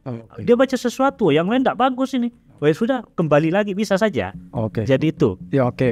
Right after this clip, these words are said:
Speaker 1: Baik, eh, Mas Muslimin, jadi cukup memberikan gambaran kepada pembaca kami atau penonton kami lah paling tidak bahwa apa yang kita lihat dalam lembaga survei yang berkembang di media dari berbagai channel informasi itu bisa kita pahami seperti yang dijelaskan oleh Mas Muslimin,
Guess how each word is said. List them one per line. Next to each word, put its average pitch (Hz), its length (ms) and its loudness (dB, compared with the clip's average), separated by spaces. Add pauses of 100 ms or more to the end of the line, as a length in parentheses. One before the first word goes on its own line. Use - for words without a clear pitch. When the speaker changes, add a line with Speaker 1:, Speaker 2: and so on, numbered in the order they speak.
Speaker 1:
Baik, 151 400 2
eh, 127 400 0
Mas 123 240 0
Muslimin, 127 480 2
jadi 127 320 2 (320)
cukup 143 320 -2
memberikan 127 400 2
gambaran 120 480 2
kepada 110 400 0
pembaca 113 480 0
kami 127 240 4
atau 120 160 -2
penonton 113 320 0
kami 120 240 2
lah 107 80 0
paling 101 240 -4
tidak 110 240 0
bahwa 101 480 -2 (640)
apa 127 320 0
yang 127 160 0
kita 127 240 -2
lihat 123 320 2
dalam 117 160 2
lembaga 110 240 0
survei 113 400 -2
yang 107 80 0
berkembang 120 400 0
di 107 80 0
media 110 400 0
dari 104 160 -6
berbagai 107 400 -2
channel 113 240 0
informasi 104 480 -4
itu 151 320 0
bisa 113 240 -2
kita 104 240 -2
pahami 110 320 0
seperti 113 400 -4
yang 110 160 2
dijelaskan 110 480 0
oleh 104 80 0
Mas 107 240 -2
Muslimin, 104 400 -2